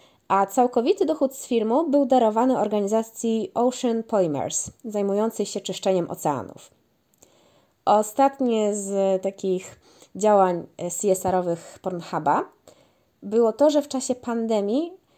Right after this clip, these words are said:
Pornhub wyruszył z promocją, a raczej z pomocą dla małych, e, i średnich przedsiębiorców, dla których czas lockdownu był szczególnie trudny. Oferując wybranym przez nich, e,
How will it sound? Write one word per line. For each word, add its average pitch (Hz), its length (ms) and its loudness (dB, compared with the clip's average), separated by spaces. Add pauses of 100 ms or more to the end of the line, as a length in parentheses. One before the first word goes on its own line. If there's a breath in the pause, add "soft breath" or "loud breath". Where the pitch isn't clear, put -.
(260 soft breath)
Pornhub 330 400 2
wyruszył 269 720 2
z - 140 -8
promocją, 202 840 0 (720)
a 226 80 0
raczej 185 200 0
z - 80 -10
pomocą 175 640 0 (280)
dla 214 220 0
małych, 247 420 6 (100)
e, 196 540 0
i 185 100 -4
średnich 226 400 -2
przedsiębiorców, 180 920 -4 (640 soft breath)
dla 214 140 0
których 262 340 0
czas 254 300 -2
lockdownu 233 720 0
był 226 240 0
szczególnie 214 880 -4
trudny. - 480 -8 (1000 soft breath)
Oferując 277 720 4
wybranym 208 540 0
przez 185 240 -2
nich, 165 420 -6
e, - 40 -4